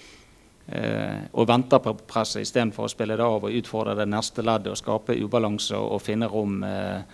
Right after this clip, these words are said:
eh, mellom de eller bak de, alt etter hvor rommene er. Men, eh, så vi jobber jo og prater veldig mye om detaljer, og så, eh,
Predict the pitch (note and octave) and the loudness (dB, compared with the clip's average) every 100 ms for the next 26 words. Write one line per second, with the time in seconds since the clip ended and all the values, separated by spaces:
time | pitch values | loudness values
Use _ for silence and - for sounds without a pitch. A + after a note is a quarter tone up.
0 | - - - - - - G2+ G2+ G#2 G2+ | -20 -20 -20 -20 -20 -8 -4 -2 -2 2
1 | A#2+ A#2+ G#2 G#2 G#2 G#2 G#2+ B2 A#2 - | 6 6 6 2 2 0 2 4 4 2
2 | G#2+ G2 G#2+ A2 G#2+ G#2 G#2+ - A2 G2+ | 0 2 2 0 0 -2 -2 -2 -2 0
3 | G#2 G2+ G2+ F#2 F#2 G#2 G2+ G#2 G2+ G2 | 0 0 0 -2 -4 -2 0 0 0 -2
4 | F#2+ F#2+ - - - - - - - - | -4 -10 -20 -20 -20 -20 -20 -20 -18 -6
5 | A2+ A2+ A#2+ C#3 C3 G#2 G2+ G2 - A#2 | 4 8 12 12 12 12 2 -8 -6 -4
6 | G#2+ - A#2 B2 B2 A#2+ A#2+ A2+ A#2 A#2 | -4 0 -2 2 2 4 4 2 2 2
7 | G#2+ F#2+ F#2+ G#2+ B2+ A2+ F#2+ F2+ F2+ G2+ | 0 -2 -2 2 6 6 4 -4 -6 -4
8 | - A2+ G#2 G2 G2 - - - - - | 2 4 4 2 -2 -8 -20 -20 -20 -20
9 | - - - - - G#2+ G2+ G2+ G2 G2 | -20 -20 -20 -20 -12 -2 0 2 0 -2
10 | F#2+ | -6